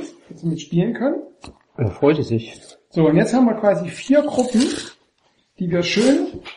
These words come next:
Speaker 1: in unseren, ähm, Dosen,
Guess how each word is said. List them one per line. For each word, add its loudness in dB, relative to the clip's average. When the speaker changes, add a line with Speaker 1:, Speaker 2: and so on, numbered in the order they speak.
Speaker 1:
in -2
unseren, 0
ähm, 2
Dosen, -2